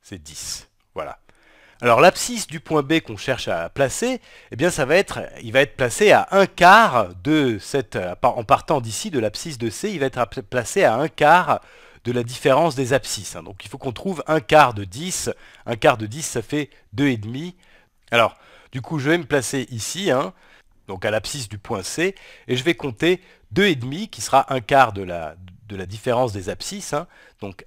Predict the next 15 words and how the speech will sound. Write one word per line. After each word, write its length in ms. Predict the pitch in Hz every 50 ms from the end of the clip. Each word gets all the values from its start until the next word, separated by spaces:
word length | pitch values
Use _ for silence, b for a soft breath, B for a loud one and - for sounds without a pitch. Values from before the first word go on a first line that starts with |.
| _ -
un, 320 | 170 170 165 151 127 104 _ _ _ _ _
deux, 400 | 90 92 90 131 139 147 143 123 - _ _ _
deux 160 | 95 95 113 117
et 60 | 110
demi, 200 | 104 110 117 120
ça 160 | - - -
fait 220 | - - 92 - - -
ici, 440 | 110 101 - - - 98 95 131 - _ _ _ _ _ _ _ _ _ _ _ _ _ _ _ _ _ _ _ _
ici, 300 | - 92 - - - 113
c'est-à-dire 520 | 113 - - - - 80 78 95 120 107 85 -
à 200 | 90 98 110 b b b b b b _
zéro 420 | 95 90 90 127 135 113 135 151 147
virgule 380 | 123 127 120 104 101 107 101
cinq, 400 | - - - 98 73 69 - -
hein, 160 | 90 90 107